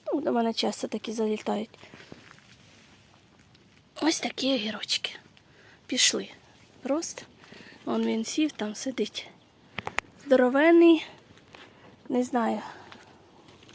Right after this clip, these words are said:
Жміль. Джміль, не джміль. Яке щось. Третій Катя, ну, бачите, шурує.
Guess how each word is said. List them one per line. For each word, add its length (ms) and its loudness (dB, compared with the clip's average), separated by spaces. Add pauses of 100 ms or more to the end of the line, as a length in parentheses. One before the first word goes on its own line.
(480)
Жміль. 420 10 (840)
Джміль, 300 4
не 200 4
джміль. 400 8 (1120)
Яке 160 8
щось. 420 0 (880)
Третій 320 0
Катя, 420 0
ну, 120 -2
бачите, 440 -6 (320)
шурує. 580 -8